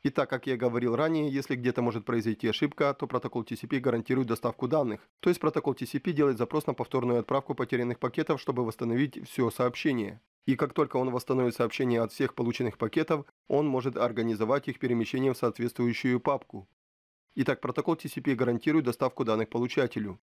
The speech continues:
Запомните, что эти два протокола T C P и I P настолько взаимосвязаны,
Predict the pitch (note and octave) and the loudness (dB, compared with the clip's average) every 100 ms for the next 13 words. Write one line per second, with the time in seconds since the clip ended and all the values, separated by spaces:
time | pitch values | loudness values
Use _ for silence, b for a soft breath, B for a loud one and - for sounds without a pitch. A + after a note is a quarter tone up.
0 | - A#2+ D#3 E3 C3+ A#2+ A2+ - C3 C3 | -4 0 2 2 0 -2 -6 0 2 2
1 | C3 A2+ A#2 A2 A2+ A#2 E3+ E3 E3 - | 2 0 0 0 -4 0 0 0 -2 -4
2 | D3+ D3+ D3 D3+ B2+ - A#2+ B2+ A2+ A#2 | 2 4 4 2 0 0 0 0 2 2
3 | A2 G2+ C3 C#3+ D3 D3+ D3 | 4 2 2 2 4 2 0